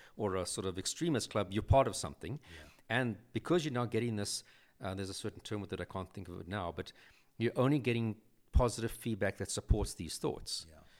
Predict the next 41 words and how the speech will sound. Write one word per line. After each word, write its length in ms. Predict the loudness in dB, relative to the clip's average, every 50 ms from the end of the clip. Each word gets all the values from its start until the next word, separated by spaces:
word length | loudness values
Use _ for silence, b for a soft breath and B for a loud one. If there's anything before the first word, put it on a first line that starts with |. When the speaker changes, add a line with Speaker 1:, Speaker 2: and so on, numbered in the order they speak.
| b -6
Speaker 1:
So 120 | 0 2
that 100 | 2 2
helps 260 | 4 2 2 2 0 0
radicalize 600 | 0 0 0 0 -2 -4 -4 -4 -4 -6 -6 -8
you. 80 | -6 -6
And 80 | -4
like 140 | -4 -4 -4
you 40 | -4
say, 180 | -2 0 0 0
you 140 | 0 -2 -4
can 160 | -6 -6 -6
meet 200 | -4 -4 -6 -6
people, 240 | -8 -8 -6 -6 -6
chat 280 | -4 -4 -4 -4 -4 -4
people, 420 | -8 -8 -6 -4 -4 -4 -4 -4 B B B B B
read 280 | -2 0 0 0 -2 -2
things, 420 | -2 -2 0 0 0 -2 -2 B B B B B B
find 360 | -8 -4 -2 -2 0 0 0
out 180 | 0 0 0 0
places 300 | -2 -2 -2 -2 -4 -6
to 60 | -6
go, 340 | -2 0 2 2 4 2 2
places 280 | 0 0 -2 -2 -2 -4
to 120 | -4 -4 -4
hang 240 | -2 -2 -2 -2
out, 320 | -2 -2 -2 -2 -4 -8 B B B B B B B B -2
and 220 | -2 0 0 -2 -4
it 120 | -6 -4
just 300 | -2 -2 -2 -2 -2 -6 -10 _ _ _ _ _
pushes 400 | -4 -2 -2 0 0 0 -2 -2
you 60 | -4 -6
further 320 | -4 -2 -2 0 0 0
down 260 | 0 -2 -2 -2 -2 -4
that 160 | -6 -4 -4
line, 300 | -4 -4 -4 -4 -4 -4 -4
that 180 | -4 -4 -4
sort 160 | -4 -6 -4 -4
of 140 | -4 -4 -2
avenue 440 | -2 -2 -2 -2 -4 -6 -4 -4
of 120 | -4 -4 -4
radicalization. 880 | -4 -4 -4 -4 -6 -6 -6 -6 -6 -6 -6 -6 -6 -6 -6 -10 -12